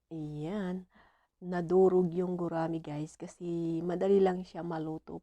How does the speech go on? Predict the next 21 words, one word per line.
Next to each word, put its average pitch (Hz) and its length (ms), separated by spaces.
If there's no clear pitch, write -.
pag 156 160
ginagataan 151 1200
siya. 139 240
Yung 170 320
amoy 170 320
niya, 160 240
napakasarap 185 1200
na 170 240
amoy. 156 400
Ay, 175 160
kunwari 170 560
mahilig 180 480
sa - 160
sili, 170 320
eh, 151 240
pero 156 240
hindi 202 160
naman 220 240
siya 214 160
masyado 165 400
maanghang. 147 720